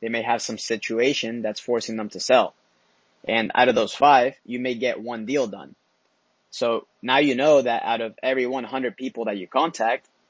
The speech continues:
you're gonna produce one deal. So if you want ten deals, then you'll have to contact a thousand people. And these aren't perfect numbers. It's gonna vary,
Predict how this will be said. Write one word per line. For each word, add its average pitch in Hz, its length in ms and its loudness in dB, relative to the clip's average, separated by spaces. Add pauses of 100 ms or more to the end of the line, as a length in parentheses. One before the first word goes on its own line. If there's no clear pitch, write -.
(180)
you're 120 160 0
gonna 123 160 2
produce 123 420 -2
one 113 240 -2
deal. 120 280 0 (520)
So 110 320 0
if 113 140 -4
you 117 140 2
want 127 260 0
ten 160 220 2
deals, 123 500 0 (320)
then 117 160 -4
you'll 113 100 -2
have 120 160 4
to 117 80 -4
contact 117 480 0
a 110 60 -2
thousand 110 380 2
people. 135 420 -4 (640)
And 113 280 0
these 135 160 4
aren't 139 240 6
perfect 139 320 2
numbers. 135 600 0 (140)
It's - 160 -10
gonna 127 160 2
vary, 117 480 2